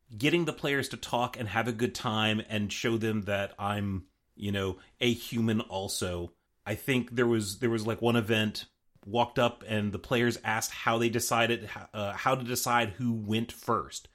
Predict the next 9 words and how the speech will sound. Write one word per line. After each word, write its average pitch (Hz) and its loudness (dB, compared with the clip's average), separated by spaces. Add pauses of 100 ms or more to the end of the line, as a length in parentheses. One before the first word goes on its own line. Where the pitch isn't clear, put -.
(300)
And 113 2
I, 113 6
and 117 2
I 110 2
was 110 0
just - -2
like, 101 -2 (340)
"Oh, 113 2 (320)
uh, 113 2